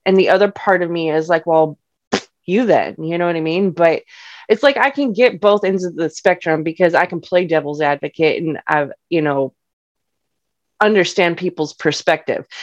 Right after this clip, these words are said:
And, you know, if, if it's a place where I feel like my kids would benefit, then I would probably fight for it. But if it's a place where it's questionable, then I'm, you know, I'm not gonna battle that. I'm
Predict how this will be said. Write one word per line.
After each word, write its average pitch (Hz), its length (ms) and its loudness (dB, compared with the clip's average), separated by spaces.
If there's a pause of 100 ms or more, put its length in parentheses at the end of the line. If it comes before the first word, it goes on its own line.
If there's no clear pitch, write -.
(180)
And, 285 280 4
you 285 120 2
know, 269 120 4
if, 226 240 2 (140)
if 208 180 2
it's 226 140 0
a 190 60 2
place 240 400 0
where 226 100 2
I 214 100 4
feel 220 160 -2
like 214 140 -2
my 202 160 -2
kids 196 260 -4
would 180 140 -4
benefit, 202 540 2
then 208 400 2 (200)
I 160 220 2
would 170 160 0
probably 180 440 0
fight 202 300 -4
for 135 160 -2
it. - 220 -4
But 156 480 2 (640)
if 214 160 4
it's 226 180 2
a 220 60 -2
place 220 380 2
where 190 340 2 (160)
it's 175 200 -4
questionable, 285 1000 -2 (120)
then 247 180 2
I'm, 254 380 -2 (360)
you 226 100 -2
know, 170 300 0 (220)
I'm 220 140 0
not 233 180 0
gonna 208 220 2
battle 151 400 0
that. - 280 -4 (200)
I'm 170 300 -2